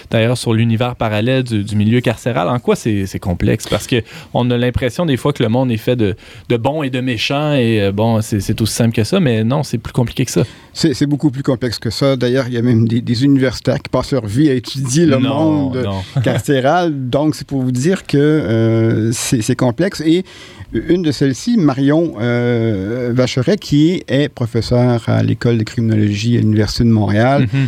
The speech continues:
Speaker 2: me disait que non seulement il est complexe, ce, le, le, le système carcéral, le monde carcéral, mais il évolue, euh, de façon permanente. Donc, ça change, euh, constamment.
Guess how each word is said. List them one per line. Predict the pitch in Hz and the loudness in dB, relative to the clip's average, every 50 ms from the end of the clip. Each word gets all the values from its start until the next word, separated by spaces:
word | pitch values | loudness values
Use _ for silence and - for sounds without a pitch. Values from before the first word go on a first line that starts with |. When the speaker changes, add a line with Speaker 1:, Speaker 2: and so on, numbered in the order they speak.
| 117 - - | -2 0 0
Speaker 2:
me | 127 120 | 0 0
disait | 110 113 113 117 131 151 147 - _ | 0 -2 -4 -2 0 0 -2 -2 _
que | - 143 143 143 139 | -2 0 2 2 2
non | 123 135 131 | 0 -2 -4
seulement | - - 123 123 131 135 | -2 0 0 2 2 2
il | 135 131 123 113 113 113 113 113 110 110 110 110 110 110 107 107 | 2 2 2 2 2 2 2 2 2 2 2 2 2 2 2 2
est | 107 | 0
complexe, | - 110 104 - - 131 - - - - 147 131 | 0 -2 -2 0 -2 -2 -2 -2 -4 -4 -4 -4
ce, | 131 - - 127 110 - - - - - | -2 0 -2 -2 -2 -4 -8 -12 -10 -6
le, | 135 120 117 113 110 | -2 0 0 0 2
le, | 113 113 | 0 0
le | 110 110 | 0 -2
système | - - - - 123 120 | -4 -4 -4 -2 -2 -2
carcéral, | - 120 110 - - 123 117 123 135 131 | -2 -4 -6 -2 -2 0 0 0 0 0
le | 120 | 0
monde | 110 113 113 113 | 0 0 0 -2
carcéral, | 110 113 107 - - 127 127 147 151 | -2 -4 -8 -4 -2 0 0 2 2
mais | 143 127 113 | 0 0 -2
il | 107 104 117 | -2 0 -2
évolue, | 117 107 110 113 107 107 110 117 120 127 - - - - - _ _ - | 0 2 2 2 2 4 2 2 2 0 -2 -10 -20 -20 -20 _ _ -8
euh, | - 110 110 110 110 107 | -4 -2 -2 0 0 -2
de | 117 113 113 104 | -2 -2 -2 -2
façon | - 101 95 - 113 110 | -2 -4 -2 -2 -2 -2
permanente. | - 120 107 117 120 117 110 107 104 110 110 110 | 0 0 0 2 2 2 2 0 0 -2 -2 0
Donc, | 113 113 110 - | 0 0 -2 -2
ça | - 104 95 | -2 -4 -4
change, | - - 117 113 113 120 117 113 104 101 113 | -2 0 0 0 2 0 0 -2 -2 -2 -2
euh, | 113 110 110 107 101 101 - - - - - - | -2 -2 -2 -2 -4 -6 -8 -10 -14 -20 -20 -8
constamment. | - - 113 101 - - 107 104 110 117 127 151 | -4 -2 -2 -2 -2 -2 0 0 2 2 2 0